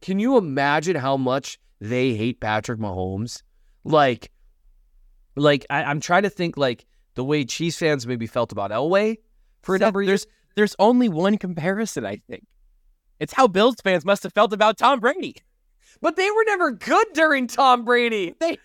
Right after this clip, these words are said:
Speaker 2: but they never had a chance. They overlapped. They had to watch an A F C championship game between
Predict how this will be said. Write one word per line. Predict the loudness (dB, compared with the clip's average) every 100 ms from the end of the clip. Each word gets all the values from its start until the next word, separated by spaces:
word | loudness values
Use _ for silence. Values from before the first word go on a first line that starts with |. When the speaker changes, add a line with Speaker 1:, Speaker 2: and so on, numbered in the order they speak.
| -12
Speaker 2:
but | -8
they | 0
never | 2 2
had | 2 0
a |
chance. | -4 -4 -2 0 -2 2
They | 0
overlapped. | 4 2 2 2 2 0 -2
They | -2
had | -2 -4
to | -4
watch | 0 4 4 2
an | -4
A | -2 0
F | 0
C | -2 -6
championship | 0 0 0 -6 -6 -4
game | -2 -2
between | -4 -4 -6 -6